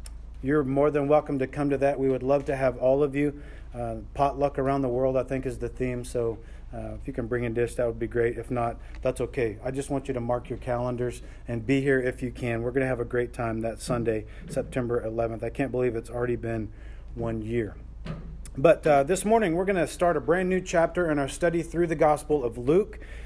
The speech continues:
in our verse-by-verse, chapter-by-chapter study through the Gospel of Luke. And so, if you have your Bibles, we're gonna be in Luke chapter nine, and we're gonna cover the first eleven verses of that Gospel this morning. Luke nine,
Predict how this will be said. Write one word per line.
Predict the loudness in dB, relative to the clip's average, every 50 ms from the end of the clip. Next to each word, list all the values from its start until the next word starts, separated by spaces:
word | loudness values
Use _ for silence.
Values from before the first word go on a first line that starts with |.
| -14 -14 -10 -4
in | 0 2 4
our | 4 4
verse-by-verse, | 4 4 6 6 6 4 2 4 6 6 6 6 4 4 4 4 4 2 -4
chapter-by-chapter | -2 2 2 2 2 0 -2 0 2 2 0 0 0 0 0 0 0 0 -2 -2
study | -2 -2 -2 -2 0 0 -2
through | -2 -2 -2
the | -2 2
Gospel | 4 4 4 4 2 0 0 0 0
of | 0 2
Luke. | 4 4 4 4 2
And | -2 -4 0
so, | 2 4 4 4 2 -2 -8 -14 -14 -12 -4
if | -2
you | 0 4
have | 4 4 4
your | 4 2 4
Bibles, | 6 6 6 6 4 2 0 2 0
we're | 0
gonna | 0 2 0 0
be | 2 2 2 2
in | 2 2 0
Luke | 2 0 0 0 0
chapter | 2 2 2 2 0 -2
nine, | 0 2 2 2 2 2 0 0 0
and | 0 0
we're | 0 0
gonna | 0 0 0
cover | 0 0 0 2 2
the | 0 0
first | 0 0 0 -2 -2 -2
eleven | -2 0 4 4 4 4 4 0 0
verses | 2 2 2 2 2 2 0 0 0 0 -4 -10 -14 -14 -12 -12 -12 -12 -2
of | -2 -2 2 6
that | 6 6 4 4 4
Gospel | 6 6 6 4 2 -2 -2 0
this | 0 0 0 2
morning. | 2 2 4 4 2 0 0 2
Luke | 2 2 2
nine, | 2 2 4 4 4 4 2 0 -2